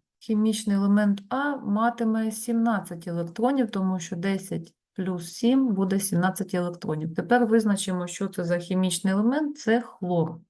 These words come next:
Та склади формули сполук, утворених цим елементом з ковалентним полярним, неполярним і іонними зв'язками. Зобрази схеми їхнього утворення.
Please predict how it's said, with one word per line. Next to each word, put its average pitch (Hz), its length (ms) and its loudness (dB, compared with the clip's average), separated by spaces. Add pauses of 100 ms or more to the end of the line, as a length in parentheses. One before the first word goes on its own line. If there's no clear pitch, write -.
(260)
Та 185 80 -6
склади 208 420 2
формули 208 540 4
сполук, 202 680 -4
утворених 208 720 0
цим 214 380 -2
елементом 214 600 0
з 202 100 -8
ковалентним 180 840 -2
полярним, 214 680 0
неполярним 190 840 -2
і 175 140 -4
іонними 180 540 -2
зв'язками. 170 680 -6 (600)
Зобрази 190 680 2
схеми 220 500 4
їхнього 196 800 0
утворення. 170 680 -2